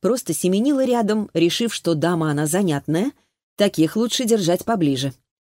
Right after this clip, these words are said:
Однако тяга к праздным разговорам Веру Петровну покинула,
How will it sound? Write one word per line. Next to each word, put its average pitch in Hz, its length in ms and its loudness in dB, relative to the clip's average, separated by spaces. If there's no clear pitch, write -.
Однако 180 440 -2
тяга 165 380 -2
к - 80 -14
праздным 151 420 -2
разговорам 160 640 0
Веру 208 320 0
Петровну 175 480 0
покинула, 254 640 -2